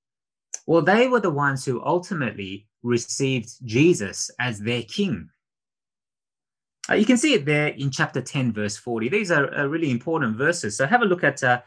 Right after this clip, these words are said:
chapter ten, verse forty. Uh, Jesus says to his apostles, "Whoever receives you receives me,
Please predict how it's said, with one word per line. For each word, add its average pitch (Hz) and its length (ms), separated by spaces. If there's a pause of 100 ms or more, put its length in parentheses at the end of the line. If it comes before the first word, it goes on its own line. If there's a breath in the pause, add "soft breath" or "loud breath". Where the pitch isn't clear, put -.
(140)
chapter - 280
ten, 151 520
verse 117 240
forty. - 560 (680)
Uh, 107 80
Jesus 151 400
says 139 240
to 131 100
his 120 200
apostles, 151 760 (1400)
"Whoever 214 360
receives 175 600
you 147 480 (540)
receives 131 500
me, 208 400